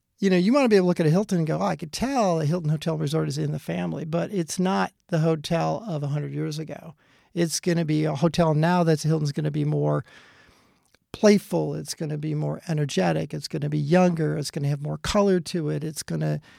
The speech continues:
it could spin more lifestyle in one location. It could be more traditional in another location. It's, uh, there's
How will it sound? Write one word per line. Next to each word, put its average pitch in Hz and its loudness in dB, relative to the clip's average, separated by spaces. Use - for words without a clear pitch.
it 175 0
could 170 2
spin 185 4
more 170 2
lifestyle 151 2
in 147 2
one 247 6
location. 151 -2
It 151 -10
could 156 -10
be 151 -4
more 156 -4
traditional 190 -4
in 170 0
another 214 0
location. 147 -4
It's, 156 -8
uh, 170 -12
there's 185 -4